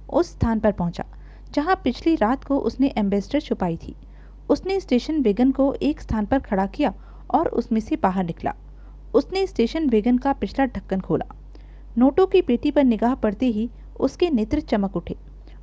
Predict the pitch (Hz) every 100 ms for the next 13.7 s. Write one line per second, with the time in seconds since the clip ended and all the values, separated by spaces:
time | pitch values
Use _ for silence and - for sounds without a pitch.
0 | - 285 370 381 285 226 349 262 285 -
1 | 233 277 277 254 214 233 - 185 208 -
2 | - - - 277 294 370 - 285 269 220
3 | 247 - 226 254 247 208 180 233 294 -
4 | - 208 277 - 202 196 - 285 - 202
5 | - 165 165 180 - - - - - -
6 | - - 285 - 381 370 240 302 285 320
7 | - 233 208 202 190 190 170 - - -
8 | - - - 277 294 339 233 - 262 -
9 | 208 202 196 196 220 208 190 185 269 -
10 | - - - - - 190 269 370 311 220
11 | 277 - 220 202 214 226 285 220 180 165
12 | - - - - - 269 370 359 208 233
13 | 220 302 302 254 208 - -